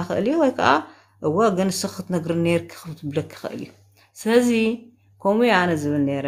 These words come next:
ሕደጉ ሓደ ነገር ተሰሚዕኩም ባዕልኩም ከዓ፣ እ፣ ኣክቲቭ ክትኮኑ ኣለኩም፣ ባዕልኩም ከዓ ክትሰርሑ ኣለኩም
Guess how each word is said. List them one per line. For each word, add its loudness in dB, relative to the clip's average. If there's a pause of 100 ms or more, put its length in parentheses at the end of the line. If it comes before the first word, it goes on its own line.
ሕደጉ 0 (180)
ሓደ 0
ነገር 2
ተሰሚዕኩም -6
ባዕልኩም -4
ከዓ፣ -10 (240)
እ፣ -14 (320)
ኣክቲቭ -12
ክትኮኑ -6
ኣለኩም፣ -4
ባዕልኩም -6
ከዓ -10
ክትሰርሑ -8
ኣለኩም -4